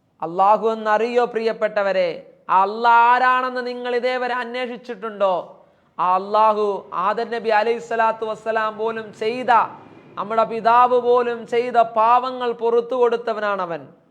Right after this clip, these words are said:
ഇന്നഹു ഹുവ തവ്വാബുർ റഹീം. നിശ്ചയം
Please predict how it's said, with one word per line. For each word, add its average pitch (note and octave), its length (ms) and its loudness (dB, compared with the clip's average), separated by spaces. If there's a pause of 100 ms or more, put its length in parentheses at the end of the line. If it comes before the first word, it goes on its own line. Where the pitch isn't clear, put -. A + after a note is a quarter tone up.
(1120)
ഇന്നഹു F#3+ 640 -8
ഹുവ G3 180 -4
തവ്വാബുർ G3 760 -2
റഹീം. G3 480 -8
നിശ്ചയം G#3+ 720 -8